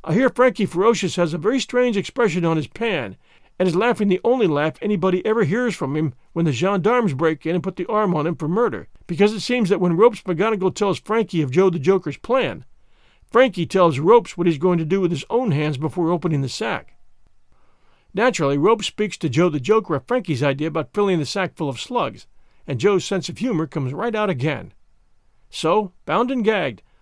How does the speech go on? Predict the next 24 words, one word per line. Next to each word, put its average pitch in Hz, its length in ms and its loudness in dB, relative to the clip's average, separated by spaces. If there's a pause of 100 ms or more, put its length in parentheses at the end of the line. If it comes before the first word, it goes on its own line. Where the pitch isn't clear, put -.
(120)
but 135 100 -6
otherwise 202 420 2
as 143 100 -4
right 156 220 0
as 202 120 -4
rain 226 260 2
in 185 80 2
the 151 80 0
sack 226 320 -2
that 160 100 -4
is 131 100 -4
delivered 175 340 0
to 139 60 -6
Frankie 160 340 -4
Ferocious, 165 560 -4 (540)
is 139 100 -4
by 151 160 -2
no 208 200 2
means 208 300 0
Joe 180 220 2
the 143 80 -4
Joker, 214 440 0 (1080)
but 139 120 -2
Rosa. 170 460 0